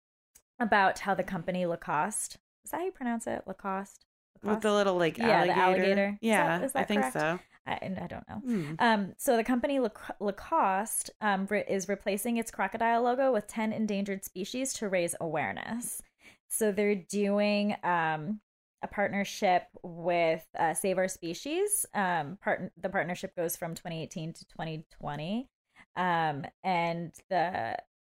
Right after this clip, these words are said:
Speaker 1: organization is a conservation charity. Um, they're gonna launch some limited edition polo t-shirts with ten different endangered species logos on them.
Speaker 2: That's cool.
Speaker 1: Yeah. So, um, there will be a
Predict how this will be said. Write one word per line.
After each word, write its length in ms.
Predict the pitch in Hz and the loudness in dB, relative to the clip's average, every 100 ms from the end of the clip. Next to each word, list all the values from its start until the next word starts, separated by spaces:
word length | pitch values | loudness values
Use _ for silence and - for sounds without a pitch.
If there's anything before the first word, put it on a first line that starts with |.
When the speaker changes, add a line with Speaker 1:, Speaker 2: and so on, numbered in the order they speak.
| - | -4
Speaker 1:
organization 560 | 196 196 180 170 190 | -2 0 -2 -4 -4
is 120 | 175 180 | -4 -6
a 60 | |
conservation 760 | - - 170 190 170 151 196 190 | -8 -8 -6 -6 -6 -6 -6 -6
charity. 680 | 214 196 196 214 214 226 - | -4 -2 -2 0 -2 -2 -4
Um, 260 | 190 175 170 | -6 -6 -2
they're 140 | 190 | 0
gonna 240 | 185 185 185 | 0 0 0
launch 360 | 180 170 180 | 2 0 0
some 360 | - 196 180 175 | -2 -2 -2 -2
limited 240 | 180 185 180 | -2 -2 -2
edition 300 | 175 - 180 | -2 -4 -8
polo 340 | - 175 175 180 | -2 0 2 0
t-shirts 580 | - 214 262 277 277 | -4 -4 0 0 -2
with 240 | 208 185 - | -2 -2 -2
ten 240 | 196 190 190 | -6 -4 -2
different 280 | 190 180 190 | -4 -4 -4
endangered 440 | 180 180 190 196 | -4 -4 -6 -8
species 420 | - 359 - 180 170 | -8 -8 -6 -4 -4
logos 340 | 139 131 156 | -2 -4 -4
on 220 | 117 78 | -6 -8
them. 260 | 69 220 226 - _ _ _ _ _ - | -8 -8 -8 -14 _ _ _ _ _ -4
Speaker 2:
That's 420 | 294 466 539 - - | -2 -2 -6 -8 -8
cool. 400 | - 214 190 160 | -6 0 2 4
Speaker 1:
Yeah. 400 | 285 202 262 320 - - - _ - | 4 6 4 2 -2 -20 -20 _ -6
So, 640 | - 240 220 214 208 208 - | 0 4 6 6 6 6 4
um, 300 | 196 190 190 | 2 0 2
there 180 | 202 196 | 2 4
will 120 | 190 | 2
be 440 | 185 190 190 190 - | -2 -2 0 0 0
a 480 | 190 185 185 180 | 0 2 2 0